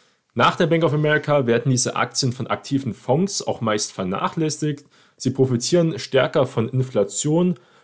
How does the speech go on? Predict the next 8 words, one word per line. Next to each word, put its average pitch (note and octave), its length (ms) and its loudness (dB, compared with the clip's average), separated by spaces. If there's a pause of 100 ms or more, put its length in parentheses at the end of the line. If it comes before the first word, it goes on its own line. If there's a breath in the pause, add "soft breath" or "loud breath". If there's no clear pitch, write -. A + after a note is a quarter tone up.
(120 soft breath)
höherem G3 320 4
Bruttoinlandsprodukt, D3 1120 0 (180)
höheren B2 360 4
Zinssätzen, D#3 920 -2 (300 soft breath)
höheren A#2+ 320 4
Öl- C#3+ 260 4
und - 140 0
Rohstoffpreisen C3+ 1120 2